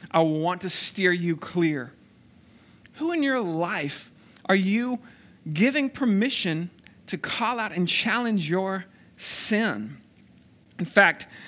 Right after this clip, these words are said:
the next verse is the first murder in the, in the Bible, and we know it's a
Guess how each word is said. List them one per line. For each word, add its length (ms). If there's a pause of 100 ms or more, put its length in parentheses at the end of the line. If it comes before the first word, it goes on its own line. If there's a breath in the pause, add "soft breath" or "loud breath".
(260 loud breath)
the 80
next 280
verse 420
is 280 (320 loud breath)
the 80
first 320
murder 520
in 220
the, 140
in 80
the 80
Bible, 420
and 120
we 80
know 200
it's 160
a 100